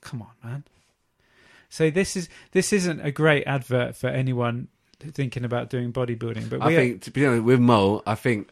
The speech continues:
Speaker 2: um, he wanted, 'cause I asked him, I s-, uh, and I remember his, his coach just kind of, like, did that, but he wanted to, 'cause he said to me, "I've only got seven weeks ago." He has got a lot of,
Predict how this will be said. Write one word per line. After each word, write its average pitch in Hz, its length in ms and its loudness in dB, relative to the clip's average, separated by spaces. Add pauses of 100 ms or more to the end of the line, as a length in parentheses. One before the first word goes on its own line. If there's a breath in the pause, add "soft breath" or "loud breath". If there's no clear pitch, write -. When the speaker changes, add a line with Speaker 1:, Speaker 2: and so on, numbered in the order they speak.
Speaker 2:
um, 90 540 -6 (600 soft breath)
he 117 220 -2
wanted, 98 580 0 (360)
'cause - 100 -12
I 95 140 -2
asked 107 300 0
him, 85 100 -6
I 85 60 -6
s-, 85 120 -12 (240)
uh, 76 180 -16 (580)
and 87 280 -10 (180)
I 82 100 -12
remember 85 440 -8 (140)
his, - 160 -20 (600 soft breath)
his - 120 -18
coach 92 300 -10
just 76 140 -20
kind 76 160 -16
of, 71 160 -18
like, 67 140 -16 (140)
did 78 180 -16
that, 78 220 -14 (200 soft breath)
but 90 120 -10
he 95 200 -6
wanted 82 500 -6
to, 76 160 -10
'cause 78 180 -14
he 85 60 -10
said - 200 -16
to - 120 -18
me, 76 140 -12 (180 soft breath)
"I've 71 160 -12
only 82 140 -8
got 78 100 -12
seven 73 280 -12
weeks - 200 -14
ago." 69 140 -14
He 107 120 -8
has 160 120 0
got 104 160 -2
a 101 40 -4
lot 92 100 -2
of, 80 60 -12